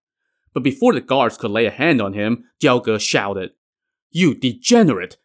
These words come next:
Killing a loyal official is a calamity for the state. I cannot bear to watch this centuries-old dynasty be handed over to someone else. I will not know peace even in death, but I am a senior official. How can I be thrown into a snake pit?"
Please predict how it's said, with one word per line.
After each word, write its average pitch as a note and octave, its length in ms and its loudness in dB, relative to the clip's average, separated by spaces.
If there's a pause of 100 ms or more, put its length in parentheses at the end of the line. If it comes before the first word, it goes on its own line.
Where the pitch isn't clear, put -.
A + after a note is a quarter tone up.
Killing E3 340 0
a G2+ 80 -4
loyal C3 360 2
official A2+ 540 0
is A#2 180 -8
a A2+ 60 -4
calamity C#3 760 0
for D3 140 2
the C3 80 -4
state. A2+ 420 0 (160)
I A#2 120 -4
cannot F#3 560 -2
bear A2+ 240 2
to A2+ 120 -6
watch G#2+ 380 -8
this A2 260 -8
centuries-old C3 760 0
dynasty A2+ 640 -4 (140)
be A2 140 -4
handed D#3 460 2
over A2+ 320 2
to A2+ 120 -8
someone B2 400 -2
else. G2 320 -6 (240)
I A2 100 -6
will D3 280 4
not D3+ 440 0
know C3+ 280 2
peace A2 500 -4
even C3 260 0
in G#2+ 160 -2
death, A2 340 -2 (280)
but A#2+ 180 -6
I A2 140 -2
am C3+ 260 2
a G#2 80 -2
senior C#3 420 2
official. G#2 600 -2 (160)
How D#3+ 140 0
can C3 220 -8
I A#2 300 2
be C3 160 -2
thrown C3+ 320 2
into B2+ 220 0
a A2+ 60 2
snake G#3+ 420 0
pit?" - 340 -8